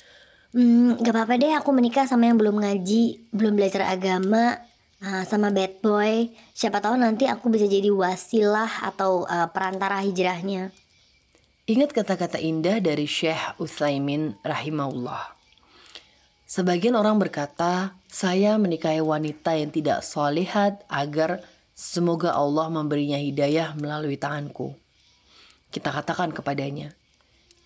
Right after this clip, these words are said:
Speaker 2: "Kita tidak dibebani untuk memikirkan sesuatu yang akan datang.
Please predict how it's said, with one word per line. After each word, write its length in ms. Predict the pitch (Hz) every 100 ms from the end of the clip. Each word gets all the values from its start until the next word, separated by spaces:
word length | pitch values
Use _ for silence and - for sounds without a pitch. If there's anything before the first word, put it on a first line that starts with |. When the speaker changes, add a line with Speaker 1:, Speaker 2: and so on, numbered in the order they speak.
| -
Speaker 2:
"Kita 640 | 240 240 - 165 151 139
tidak 240 | - 175 160
dibebani 720 | 160 160 160 156 165 175 202
untuk 480 | 202 175 156 202 196
memikirkan 720 | 180 175 175 190 190 190 190
sesuatu 800 | 190 170 - 175 170 170 - 214
yang 160 | 165
akan 320 | 160 131 147 143
datang. 480 | 139 - 131 131